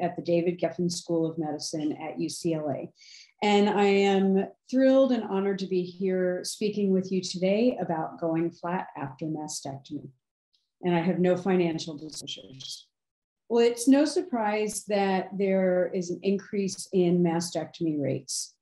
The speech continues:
um, both for cancer as well as in the prophylactic setting,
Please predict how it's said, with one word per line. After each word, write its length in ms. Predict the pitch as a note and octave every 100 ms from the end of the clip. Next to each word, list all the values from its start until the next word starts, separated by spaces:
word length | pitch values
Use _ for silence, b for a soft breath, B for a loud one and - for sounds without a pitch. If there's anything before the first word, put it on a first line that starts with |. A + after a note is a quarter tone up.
| -
um, 280 | E3 D#3+ D#3
both 320 | F3+ F3 -
for 260 | F3+ E3+ E3+
cancer 680 | - A#3+ A#3+ A#3+ B3 A#3
as 400 | - F#3 F#3 F3+
well 560 | F3+ F#3 F3 F3 F3 E3+
as 360 | E3+ D#3+ E3 -
in 160 | F3 E3+
the 60 |
prophylactic 760 | - F3 E3+ F3 A3 A#3 A3+ -
setting, 560 | - F#3+ F#3 F3+ F3+